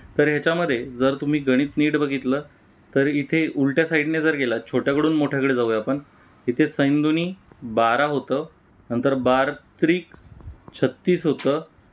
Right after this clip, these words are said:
आता जर तुम्हाला इथे कळालं की दोन नंतर तीन आलाय, तर इथे एकदा चारने multiply करून पहा की छत्तीस चोक एकशे चौवेचाळीस होतं का, सैन चोक चोवीस तर बरोबर आहे हे.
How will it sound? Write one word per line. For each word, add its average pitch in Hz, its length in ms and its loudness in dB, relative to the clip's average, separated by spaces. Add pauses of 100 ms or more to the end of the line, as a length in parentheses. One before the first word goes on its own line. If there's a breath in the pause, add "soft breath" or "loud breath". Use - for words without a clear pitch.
(140)
आता 135 220 2
जर 160 260 2
तुम्हाला 160 240 0
इथे 156 140 -2
कळालं 143 340 2
की 147 80 -6
दोन 143 260 0
नंतर 147 280 0
तीन 151 240 0
आलाय, 123 280 0
तर 131 160 -4
इथे 131 300 0
एकदा 131 340 -2 (140)
चारने 120 320 0
multiply 131 440 0
करून 131 220 0
पहा 127 220 -2
की 131 160 -10
छत्तीस - 540 -2 (120)
चोक - 800 -4
एकशे 143 200 0
चौवेचाळीस 147 540 0
होतं 135 220 -4
का, 117 80 -2
सैन 131 240 2
चोक 143 160 -4
चोवीस 143 420 0
तर 139 120 0
बरोबर 131 360 2
आहे 135 260 -4
हे. 147 160 -4